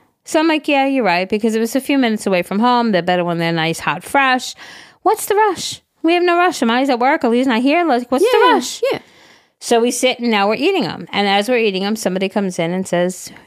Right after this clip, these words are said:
Speaker 1: "If anybody has a white car, it's smoking." The hell? So we're just sitting there, and the guy in back of us gets up and goes outside, and he's out there for a minute. So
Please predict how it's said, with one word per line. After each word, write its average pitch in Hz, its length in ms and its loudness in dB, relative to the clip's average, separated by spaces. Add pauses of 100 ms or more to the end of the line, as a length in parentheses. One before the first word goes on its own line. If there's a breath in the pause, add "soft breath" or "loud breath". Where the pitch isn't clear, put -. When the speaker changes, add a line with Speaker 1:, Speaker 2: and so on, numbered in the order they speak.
(120)
Speaker 1:
"If - 120 -6
anybody 240 340 2
has 214 140 0
a 185 40 0
white 175 180 0
car, 214 280 0
it's - 180 -6
smoking." 196 480 -4 (1000)
The 202 80 -4
hell? 196 500 -2
So - 520 -4 (280)
we're 240 80 0
just 220 180 -4
sitting 165 240 0
there, 165 160 -2
and 170 220 -2
the 165 60 0
guy 180 260 0
in 170 260 -4
back 202 260 0
of 180 120 -4
us 165 420 -8 (200)
gets 196 280 -2
up 165 140 -2
and 156 100 -4
goes 156 220 0
outside, 170 480 0
and 170 100 -4
he's 202 140 -2
out 226 180 0
there 196 100 0
for 165 140 -8
a 165 60 -6
minute. 160 320 -4 (640 loud breath)
So 165 480 2